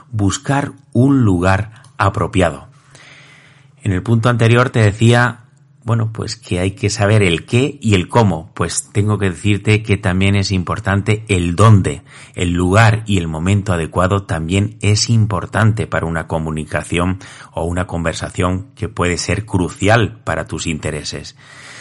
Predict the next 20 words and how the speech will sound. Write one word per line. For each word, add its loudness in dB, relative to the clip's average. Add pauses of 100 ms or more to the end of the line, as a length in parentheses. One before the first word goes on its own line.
(220)
Si -6
no 0
elegimos 0
el -2
momento 0
y -2
el -2
lugar 0
apropiado, 0 (160)
de 2
nada 2
sirve 4 (220)
el 0
haber 0
preparado 0
la 2
conversación. -2 (440)
Debemos 0
saber -2
elegir -6